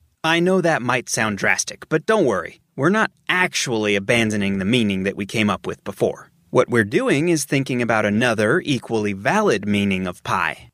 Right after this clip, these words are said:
And the good news is that just as you most likely learned about the first meaning of pi in school,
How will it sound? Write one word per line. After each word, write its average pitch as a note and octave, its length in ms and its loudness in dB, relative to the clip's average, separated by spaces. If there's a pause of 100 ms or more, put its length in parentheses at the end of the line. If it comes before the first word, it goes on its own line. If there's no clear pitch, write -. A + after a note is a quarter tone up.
(120)
And C3 220 -2
the G#2+ 80 2
good G3 260 -2
news F3 280 2
is C3+ 180 -4
that A2+ 220 2
just B2 420 0
as G3+ 220 2
you C3 80 4
most A2+ 420 2
likely D#3 420 0
learned A#2 320 2
about A2+ 280 0
the G2+ 100 0
first - 420 -2
meaning G#2+ 360 0
of A2+ 180 -6
pi G2 220 0
in F#2 200 -4
school, C#3 520 -2